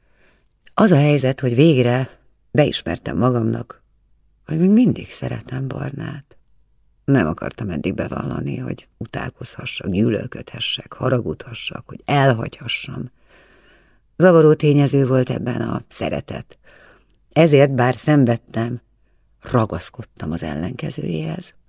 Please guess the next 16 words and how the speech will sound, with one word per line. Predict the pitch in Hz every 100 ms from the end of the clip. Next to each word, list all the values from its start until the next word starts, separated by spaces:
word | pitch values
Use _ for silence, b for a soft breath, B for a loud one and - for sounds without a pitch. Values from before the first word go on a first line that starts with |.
| _ _ _ _ _ _ _ _ _ _ -
Nem | 180 160
magamtól | 143 131 127 123 127
jutottam | 123 127 - 127
el | 127
a | 131
beismeréshez. | 123 123 - - 113 131 - 107 - - _ _ _ _ _ _ _ _ _
A |
segítőm | - 147 135 113 - 113
mutatott | 117 - 117 - -
rá, | 120 - - _ _ _ _ _
mert | - 139 135
hogy | 147 147 _ _ _ _ -
lett | 110 -
egy | 120 -
segítőm | 165 117 110 - 82
is. | 113 - -